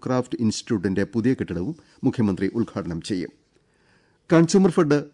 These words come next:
ഓണക്കാലത്ത് നൂറ്റി എൺപത്തിയേഴ് കോടി രൂപയുടെ റെക്കോർഡ് വിൽപ്പന കൈവരിച്ചു. ആയിരത്തി അഞ്ഞൂറ്റി എഴുപത്തിയൊൻപത് ഓണച്ചന്തകളിലൂടെയും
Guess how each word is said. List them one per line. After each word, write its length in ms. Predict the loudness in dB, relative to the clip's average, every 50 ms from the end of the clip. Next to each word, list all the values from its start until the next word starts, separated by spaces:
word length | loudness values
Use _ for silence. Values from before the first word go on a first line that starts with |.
| _ _ 0
ഓണക്കാലത്ത് 600 | 2 4 4 4 4 2 0 0 2 0 -2 -2 0
നൂറ്റി 340 | 2 4 4 4 4 4 2
എൺപത്തിയേഴ് 540 | 4 4 4 2 2 2 2 2 4 4
കോടി 200 | 4 2 2 0
രൂപയുടെ 360 | 0 0 2 2 0 0 0 -2
റെക്കോർഡ് 340 | -2 -4 -2 -2 0 0
വിൽപ്പന 320 | 0 -2 -2 -2 -2 -4 -2
കൈവരിച്ചു. 480 | -2 -2 -2 -2 -2 -4 -6 -8 -10 -14 _ _ _ _ _ _ -20 _ -2
ആയിരത്തി 360 | 2 4 4 4 4 2 2
അഞ്ഞൂറ്റി 320 | 2 4 4 2 2 2 2
എഴുപത്തിയൊൻപത് 680 | 2 2 2 0 0 0 -2 0 0 0 0 -2 -2 -2 -2
ഓണച്ചന്തകളിലൂടെയും 960 | -2 0 0 0 0 0 0 0 0 0 0 0 -2 -2 -2 -2 -2 -2 -4